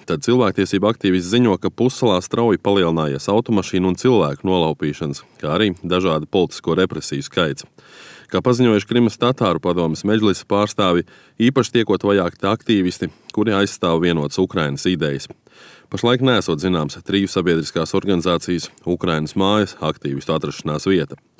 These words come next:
Mežliss jau esot vērsies ar sūdzībām ano un Eiropas Drošības un Sadarbības organizācijā,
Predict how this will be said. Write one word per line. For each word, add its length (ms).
Mežliss 460
jau 100
esot 240
vērsies 400
ar 80
sūdzībām 640
ano 220
un 160
Eiropas 320
Drošības 460
un 80
Sadarbības 560
organizācijā, 640